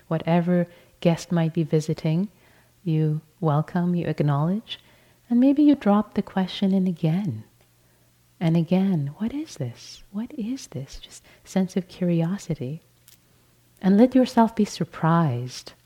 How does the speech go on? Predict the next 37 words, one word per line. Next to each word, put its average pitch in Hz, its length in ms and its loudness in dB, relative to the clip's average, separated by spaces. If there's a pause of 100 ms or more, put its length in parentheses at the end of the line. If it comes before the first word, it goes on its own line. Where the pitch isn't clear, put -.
(140)
Let 190 180 -2
yourself 170 520 0 (220)
have 165 280 0
a 147 140 0 (200)
don't 165 380 2
know 156 240 2
mind 139 600 -2 (200)
of 139 220 -6 (220)
not 170 220 2
necessarily 160 500 -2
knowing 143 600 0
what 131 140 -6
it 131 140 -6
is, - 100 -8
but 170 160 -8
just - 200 -12
be 185 80 -6
completely 170 600 -4
open 147 420 -6 (220)
to 165 160 -4
whatever 160 440 -2
it 156 140 -2
might 143 240 -2
be. 165 300 -6 (1800)
More 165 220 4
visiting 165 460 0
guests, 139 500 -8
acknowledge 156 600 -2
them. 143 300 -10 (380)
You - 260 -20
can 185 140 0
drop 190 220 2
the 185 80 -4
question 180 500 -2
again 180 400 0
and 180 200 -2
again, 190 440 0